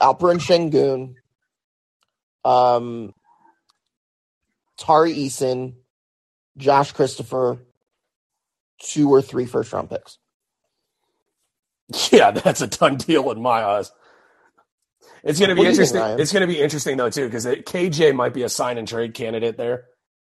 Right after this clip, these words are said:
Speaker 2: to try and
Speaker 1: No, actually, I think in that, in that regard, K J, um, a-, and in that case,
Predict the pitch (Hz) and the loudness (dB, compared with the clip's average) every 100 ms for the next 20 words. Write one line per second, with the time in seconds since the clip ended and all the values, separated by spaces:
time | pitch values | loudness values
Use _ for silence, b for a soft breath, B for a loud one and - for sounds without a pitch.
0 | _ _ _ _ _ _ - 147 147 131 | _ _ _ _ _ _ -10 -6 0 0
1 | 117 113 220 269 220 285 302 214 262 233 | 0 0 2 4 2 0 0 0 0 0
2 | 196 208 214 190 214 185 160 147 - 185 | 4 4 4 2 0 0 0 0 -2 -4
3 | 170 170 160 147 135 _ _ 143 143 135 | 0 2 2 -2 -8 _ _ 0 2 0
4 | 131 127 127 _ _ _ _ _ - - | -4 -14 -18 _ _ _ _ _ -20 -2
5 | - - 185 180 196 277 - 160 | 0 2 2 4 2 2 0 0